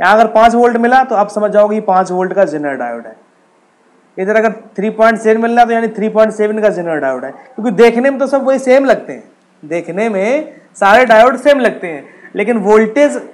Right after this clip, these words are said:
सबका काम अलग-अलग होता है। ठीक, ओके, कित-, कोई, कोई ज़्यादा voltage को कम कर रहा होता है, कोई कम voltage को कम कर रहा होता है, कोई पाँच volt के लिए, कोई उन्नीस volt के लिए, कोई ब-, बारह volt के लिए होता है,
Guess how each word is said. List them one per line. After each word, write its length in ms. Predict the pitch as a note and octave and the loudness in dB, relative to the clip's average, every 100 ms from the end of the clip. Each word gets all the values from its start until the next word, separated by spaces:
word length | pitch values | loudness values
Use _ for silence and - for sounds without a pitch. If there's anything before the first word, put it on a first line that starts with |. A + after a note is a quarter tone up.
| - | -8
सबका 300 | G3 A3+ A3 | -4 0 0
काम 300 | A3 A3+ B3+ | 2 2 2
अलग-अलग 460 | G#3+ F#3 G#3 G#3+ G#3 | 0 0 0 0 -2
होता 240 | G3+ G3+ | -4 -6
है। 120 | G#3 G3+ - _ _ _ _ _ _ A#3+ | -6 -10 -18 _ _ _ _ _ _ -12
ठीक, 180 | A3 G3 | -12 -10
ओके, 180 | B3 | -10
कित-, 240 | A#3 G3+ F3 | -6 -8 -2
कोई, 180 | G3+ G3+ - - - | -2 -2 -6 -10 -6
कोई 100 | G3 | 0
ज़्यादा 260 | F#3 G#3+ | 2 4
voltage 380 | A3+ A3+ A3 A3 | 4 2 2 0
को 120 | A3 A#3 | -2 -2
कम 180 | A3+ | -2
कर 140 | A3+ A3 | -2 0
रहा 120 | A3+ | 0
होता 300 | A3 A3 A#3 | 0 2 2
है, 80 | G#3 | 2
कोई 200 | F#3 D#3+ | -2 -4
कम 160 | F#3 F#3 | -4 -2
voltage 340 | F#3 F#3 F#3+ | -2 -2 -4
को 120 | F#3 F#3 | -6 -8
कम 160 | F#3 | -6
कर 140 | F#3 F3+ | -6 -4
रहा 120 | F3 | -6
होता 260 | D#3 D3 D#3 | -8 -10 -14
है, 60 | - _ _ - - F3 | -16 _ _ -20 -16 -10
कोई 80 | E3+ | 0
पाँच 220 | F3+ F#3+ | 0 2
volt 240 | G#3 G3 | 0 0
के 80 | G3+ | -2
लिए, 180 | G#3 G3+ | -2 0
कोई 120 | F3+ | -2
उन्नीस 300 | E3+ F#3 F#3+ | -2 -2 -2
volt 200 | G3+ G3+ | -4 -4
के 100 | G3 | -4
लिए, 120 | G3 | -4
कोई 120 | E3+ D#3 | -4 -4
ब-, 200 | D3+ - | -6 -2
बारह 220 | D#3 F3+ | -2 0
volt 260 | F#3 F#3+ F3+ | 0 -2 -4
के 60 | F#3 | -6
लिए 140 | F3+ | -6
होता 220 | D#3 D3 | -8 -10
है, 220 | D#3+ - | -14 -18